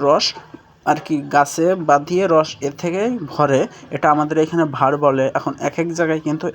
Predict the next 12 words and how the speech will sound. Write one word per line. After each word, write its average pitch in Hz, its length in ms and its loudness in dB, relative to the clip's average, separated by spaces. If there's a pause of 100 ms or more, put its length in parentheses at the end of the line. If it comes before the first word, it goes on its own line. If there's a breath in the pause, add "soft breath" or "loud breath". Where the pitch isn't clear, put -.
এক - 180 -14
এক - 80 -18 (200)
রকম 156 260 -2 (140)
নামে 139 240 2 (460 loud breath)
পরিচালিত 160 500 0 (160)
আছে, 147 220 -4 (100)
তাই 135 100 2 (100)
আমাদের 156 320 0
এইখানে 170 220 2 (120)
যে 151 180 -4
নাম 147 180 -2
বলে 151 160 4